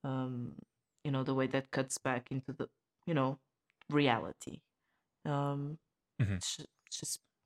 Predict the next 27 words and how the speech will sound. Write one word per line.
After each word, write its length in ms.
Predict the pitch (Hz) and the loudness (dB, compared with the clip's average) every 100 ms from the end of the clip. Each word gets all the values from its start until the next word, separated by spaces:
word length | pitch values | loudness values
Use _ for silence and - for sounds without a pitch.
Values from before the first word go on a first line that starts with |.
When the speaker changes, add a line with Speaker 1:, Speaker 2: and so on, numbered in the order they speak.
| _ _ - | _ _ 6
Speaker 2:
Even, 480 | 120 120 110 104 98 _ _ _ - | 6 8 6 4 0 _ _ _ 4
even 200 | 127 123 | 6 6
the 60 | |
presentation 840 | - 127 113 117 - 101 101 123 107 | 8 8 8 6 6 6 6 6 6
within 520 | 101 - 95 104 117 - | 6 6 4 2 0 0
this 180 | 131 - | 2 6
movie, 360 | 131 131 147 - _ _ | 6 6 4 0 _ _
like, 160 | 107 117 | 8 12
we 80 | |
already 340 | 107 117 127 110 | 12 12 10 8
talked 300 | 110 101 104 | 8 8 8
a 20 | |
bit 220 | 98 98 | 8 6
about 400 | 95 95 92 - | 8 8 8 4
directing. 640 | - 98 98 95 - 107 120 - _ _ _ _ | 6 6 6 4 4 4 4 -4 _ _ _ _
A 100 | - | 2
huge 360 | 110 120 127 - | 6 6 6 6
part 420 | 107 104 98 - - | 8 8 6 0 0
to 180 | - 98 | 4 6
why 280 | 101 98 101 | 6 8 8
I 20 | |
love 240 | 101 98 | 6 4
this 180 | - 113 | 2 4
movie 360 | 120 123 117 - | 6 8 6 6
is 160 | 104 | 4
just 340 | - - - - | 6 4 2 0
presentation, 800 | - 101 101 95 95 92 - 101 | 4 4 4 4 4 4 2 0